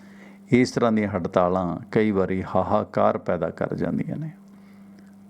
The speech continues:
ਹਾਲਾਂਕਿ ਡਾਕਟਰ ਕਈ ਵਾਰੀ ਕੋਸ਼ਿਸ਼ ਵੀ ਕਰਦੇ ਨੇ ਕਿ ਕੈਂਪਾਂ 'ਚ ਜਾ ਕੇ, ਜਿਵੇਂ ਹੁਣ ਰੇਪ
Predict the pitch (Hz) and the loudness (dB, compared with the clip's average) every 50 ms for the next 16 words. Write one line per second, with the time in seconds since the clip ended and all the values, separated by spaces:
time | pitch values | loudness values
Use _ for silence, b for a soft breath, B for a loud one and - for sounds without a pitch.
0 | - - - B B B B B B - - 95 92 98 101 95 - 107 92 87 | -20 -20 -20 B B B B B B 6 6 6 6 6 0 0 0 0 2 2
1 | 95 87 - - 107 98 87 113 98 98 95 95 92 95 92 - 104 98 92 - | 0 -2 -2 -6 -6 -4 0 0 0 0 0 0 -2 -2 -2 -2 0 0 0 -2
2 | - 117 107 - 113 110 107 - 98 95 87 90 92 92 92 92 92 90 92 - | -4 -6 -4 -2 -2 -2 0 0 0 0 0 -2 0 0 0 0 -2 -4 -4 -2
3 | 95 90 87 85 85 87 92 B B B B B B B B B B B B B | 0 0 2 0 0 -4 -6 B B B B B B B B B B B B B
4 | - - 110 107 104 92 - 120 110 104 90 - 98 92 95 90 90 90 - 92 | 2 4 4 4 4 0 2 2 2 0 0 -4 0 2 2 2 2 0 0 -2
5 | 92 85 92 90 92 92 90 95 92 90 90 90 87 82 85 92 95 101 101 - | -2 0 0 0 0 0 0 0 0 0 0 0 -2 0 0 0 0 0 0 -4